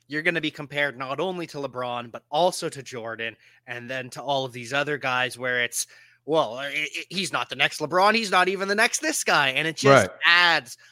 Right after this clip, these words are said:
Speaker 1: so many unnecessary comparisons.
Speaker 2: Yeah, yeah. It's, it's, you know, and that's why I try to tell people, when it comes to the debates, I just like to enjoy people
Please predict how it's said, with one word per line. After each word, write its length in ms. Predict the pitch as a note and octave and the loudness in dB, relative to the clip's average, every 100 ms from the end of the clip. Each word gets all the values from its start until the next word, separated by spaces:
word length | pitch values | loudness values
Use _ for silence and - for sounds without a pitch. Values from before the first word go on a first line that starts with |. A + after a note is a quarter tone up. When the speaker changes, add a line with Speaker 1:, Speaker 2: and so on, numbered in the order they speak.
| _ _ _ _ _ _ | _ _ _ _ _ _
Speaker 1:
so 480 | - - - G3 G3 | -10 -6 0 2 2
many 280 | F#3+ F3 E3 | 0 -4 -4
unnecessary 880 | D3+ D3+ C#3+ C#3+ - - C#3+ C3 B2 | -6 -6 -6 -6 -6 -4 -2 -4 -6
comparisons. 920 | B2 A2+ B2 A2 G2 G#2 F2 - - - | -12 -8 -6 -6 -8 -16 _ -20 -18 -6
Speaker 2:
Yeah, 280 | G#2 D#2+ - - | -4 -2 -6 -10
yeah. 240 | F#2+ F2+ F2+ | -6 -4 -4
It's, 240 | F#2+ - - | -6 -10 -6
it's, 240 | G#2+ G2 _ _ _ _ _ _ _ | -4 -6 _ _ _ _ _ _ _
you 140 | B2 | -6
know, 320 | A#2 F#2 F2+ - - | -2 -4 -4 -12 -4
and 100 | A#2+ | 2
that's 140 | C#3+ C#3+ | 4 6
why 120 | D3 | 6
I 40 | |
try 180 | C#3 C#3 | 6 2
to 80 | B2+ | 2
tell 220 | - A#2 | 2 0
people, 300 | - A2 - _ - | 0 -6 -8 _ -10
when 120 | G#2 | -2
it 140 | C3 - | -2 0
comes 240 | E3 D#3+ | 0 0
to 100 | - | 0
the 100 | C#3+ | 0
debates, 580 | B2 G#2+ B2 B2+ - - _ _ _ _ _ _ | 0 2 4 4 2 -12 _ _ _ _ _ _
I 100 | - | 0
just 160 | - C4 | 0 2
like 180 | D#4 D#4 | 0 0
to 100 | F3+ | 2
enjoy 360 | D#3 A#2+ C#3 C#3+ | 2 2 2 0
people 720 | - C#3+ C#3+ C3+ C3+ C3+ - | 0 -2 0 2 2 0 -6